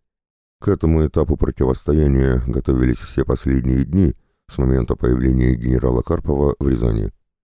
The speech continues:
"Есть", принял команду полковник и направился в узел связи. Через несколько минут в империи вступят директивы, заложенные основателями тайной организации.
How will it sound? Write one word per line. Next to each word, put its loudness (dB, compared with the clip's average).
"Есть", -2
принял 0
команду -2
полковник 0
и 0
направился 0
в 0
узел -2
связи. -2
Через 0
несколько -2
минут 0
в -2
империи 2
вступят -2
директивы, 0
заложенные 0
основателями 0
тайной 0
организации. -4